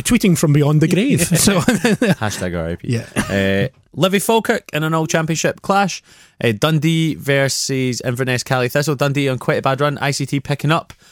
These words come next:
Speaker 2: uh, unbeaten a little bit. Uh, this is the tie I mentioned earlier. Fort Martin, uh, drawn at home against Cove Rangers.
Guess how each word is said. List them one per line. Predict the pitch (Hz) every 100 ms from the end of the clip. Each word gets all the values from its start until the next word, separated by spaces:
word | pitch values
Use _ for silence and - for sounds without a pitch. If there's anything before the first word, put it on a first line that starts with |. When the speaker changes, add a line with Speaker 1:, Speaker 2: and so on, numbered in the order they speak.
| _ -
Speaker 2:
uh, | 120 113
unbeaten | 127 127 127 131
a | 135
little | 120
bit. | 147 131 - - -
Uh, | 127 131 131
this | 127 - 143
is |
the | 135
tie | - 147
I | 139
mentioned | 135 127 131
earlier. | 139 135
Fort | - - 135
Martin, | 143 135 - 175 180 175 160
uh, | 123 123 123 - _ _ - 131
drawn | 110 143 143 139
at | 117 131 107
home | 135 139
against | 127 135 127
Cove | - - 147 123
Rangers. | 123 151 147 113 - -